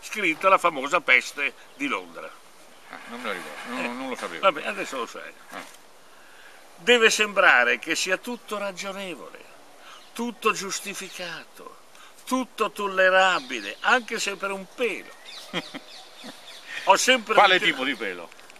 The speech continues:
Speaker 1: Pelo del culo, non penserei che sia un altro tipo di pelo. A loro piace quello. Ho sempre ritenuto che sia giusto calmierare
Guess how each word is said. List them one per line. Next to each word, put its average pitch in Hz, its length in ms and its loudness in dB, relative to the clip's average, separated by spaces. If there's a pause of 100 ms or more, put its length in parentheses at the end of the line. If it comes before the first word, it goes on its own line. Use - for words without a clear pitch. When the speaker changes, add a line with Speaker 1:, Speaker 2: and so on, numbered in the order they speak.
(460)
Speaker 1:
Pelo 92 220 -14
del 98 160 -16
culo, 175 400 -6
non 180 720 -4
penserei 143 480 4
che 127 160 -4
sia 143 160 -6
un 131 120 -8
altro 127 280 0
tipo 131 260 -8
di 120 100 -8
pelo. 170 360 4 (240)
A 165 220 4
loro 226 240 8
piace 156 340 4
quello. 135 600 4 (1700)
Ho - 120 8
sempre 214 480 2
ritenuto 190 640 -2
che 143 140 0
sia 175 200 2
giusto 190 460 -6
calmierare 175 880 0